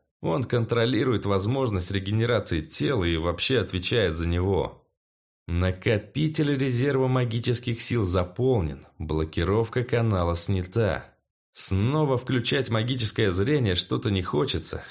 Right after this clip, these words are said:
хватило одного раза. Печать трансляции и распознавания речи в порядке, печать скорости и силы на месте,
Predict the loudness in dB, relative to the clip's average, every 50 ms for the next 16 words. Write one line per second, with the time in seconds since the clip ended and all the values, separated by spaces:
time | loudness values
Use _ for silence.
0 | -16 -8 -4 -2 -2 -2 0 0 0 0 2 2 2 2 2 0 0 0 0 0
1 | 0 0 2 2 2 2 0 0 -2 -6 -8 -10 -18 _ _ _ _ _ _ _
2 | -6 -6 -4 -2 -2 0 0 0 -2 -2 -2 -2 0 0 0 0 0 0 0 0
3 | 0 0 0 -2 0 0 -2 -2 -2 -4 -2 -2 -2 0 0 0 2 0 0 2
4 | 2 2 2 2 0 0 0 -2 -4 -4 -2 -2 0 0 2 2 2 0 0 -2
5 | -6 -10 -12 -12 -14 _ _ _ -6 -4 -2 0 0 0 2 0 -2 -2 0 0
6 | 0 2 2 0 0 0 0 0 2 2 2 2 2 2 0 0 0 0 0 0
7 | 0 2 2 2 0 0 -2 -2 -6 -6 -8 -12